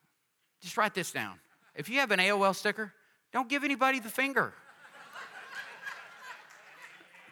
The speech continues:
Or maybe I should just say it like this.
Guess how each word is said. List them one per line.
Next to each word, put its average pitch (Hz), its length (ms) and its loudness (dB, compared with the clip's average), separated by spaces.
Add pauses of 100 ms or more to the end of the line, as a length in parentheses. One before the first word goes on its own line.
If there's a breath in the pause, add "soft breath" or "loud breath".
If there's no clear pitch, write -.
(3500 loud breath)
Or 240 340 8
maybe 262 260 8
I 311 120 8
should 269 180 0
just 269 220 4
say 269 160 8
it 262 40 8
like 262 220 8
this. 254 260 6